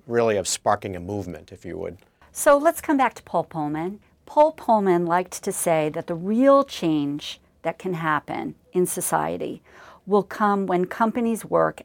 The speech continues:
Speaker 2: as part of a broader coalition to transform, um, society. And we have to recognize that even the biggest corporations today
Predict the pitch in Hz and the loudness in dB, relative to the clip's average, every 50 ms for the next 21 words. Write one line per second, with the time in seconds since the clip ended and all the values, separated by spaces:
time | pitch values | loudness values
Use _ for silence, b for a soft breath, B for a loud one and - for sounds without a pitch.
0 | _ - 165 - - - - 190 185 185 165 165 151 135 143 165 170 170 175 180 | _ -12 -12 -12 -8 -2 0 2 2 2 0 -2 -4 -6 -2 0 2 4 4 4
1 | 185 196 196 185 - - - 180 165 160 165 160 160 147 - - 160 147 147 156 | 2 0 -2 -4 -6 -4 -2 0 0 0 -2 -4 -6 -8 -8 -8 -8 -8 -8 -8
2 | - - B B B B B B B - - 214 208 190 180 180 180 _ _ _ | -10 -14 B B B B B B B -8 -4 0 2 2 2 2 0 _ _ _
3 | _ _ - - - - 220 208 196 196 190 185 - - - 165 156 151 151 156 | _ _ -10 -6 -4 -2 0 0 0 0 -2 -2 -6 -10 -8 -6 -6 -6 -6 -6
4 | 151 147 147 b b b b b b b - - 156 156 151 - - 180 - - | -8 -10 -12 b b b b b b b -12 -10 -8 -8 -8 -8 -8 -8 -6 -4
5 | 151 - - - - - - - - B B B B B B B - 214 220 220 | -4 -4 -4 -6 -8 -10 -12 -12 -16 B B B B B B B -2 2 2 4
6 | 220 220 220 - - _ _ _ _ _ _ _ _ _ _ _ _ _ _ _ | 4 2 0 -2 -6 _ _ _ _ _ _ _ _ _ _ _ _ _ _ _
7 | 220 240 294 302 285 - - 262 220 208 196 - 180 160 160 156 151 - 185 - | 2 4 4 6 4 2 2 0 0 0 0 -2 -4 -6 -4 -6 -6 -8 -10 -8
8 | - 262 233 226 254 220 190 196 175 175 - - - - 180 160 - 165 156 156 | -4 -2 0 0 0 0 -2 -4 -6 -6 -10 -12 -8 -6 -6 -4 -4 -4 -4 -4
9 | 151 151 - 175 165 156 - - - 160 160 156 151 156 165 196 b | -4 -4 -6 -6 -6 -6 -8 -8 -6 -4 -2 -2 -2 -2 -4 -6 b